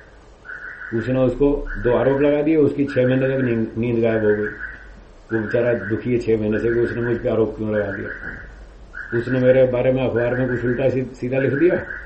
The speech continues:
वो बेचारे की नींद गायब, हराम हो गई कि देखो सब लोगों ने मेरी बदनामी कर दी। तो आम आदमी इस तरह से दुखी होता रहता है, छोटी छोटी बातों पे परेशान होता रहता है। किसी ने मेरी बात नहीं मानी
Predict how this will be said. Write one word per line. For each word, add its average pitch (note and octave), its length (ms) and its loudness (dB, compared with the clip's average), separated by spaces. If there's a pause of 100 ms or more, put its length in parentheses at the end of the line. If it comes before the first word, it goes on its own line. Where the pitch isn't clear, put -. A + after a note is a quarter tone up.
(280)
वो A#2+ 80 0
बेचारे B2 320 0
की B2+ 100 2
नींद A#2+ 260 4
गायब, A2 360 2
हराम G#2 280 -2
हो G#2 60 -2
गई G2+ 220 -4
कि G#2 80 -6
देखो A#2 280 4
सब B2+ 220 2
लोगों B2+ 260 2
ने B2 60 2
मेरी A#2+ 180 2
बदनामी G#2 380 0
कर G#2 160 -2
दी। G#2 120 -8 (1700)
तो C3 80 0 (180)
आम D3+ 160 2
आदमी C3 340 -2
इस C3+ 140 0
तरह A#2 160 0
से B2+ 160 -2
दुखी B2+ 260 0
होता A2 220 0
रहता F2+ 260 -6
है, - 60 -16 (260)
छोटी A#2 200 -2
छोटी A#2 260 -2
बातों A2 300 -2
पे D#3 100 0 (260)
परेशान B2 360 -2
होता G#2+ 220 2
रहता F2+ 240 -4
है। - 80 -14 (760)
किसी B2 200 0
ने C#3 80 4
मेरी C3 220 2
बात C3+ 240 0
नहीं D3 120 0
मानी D#3+ 240 2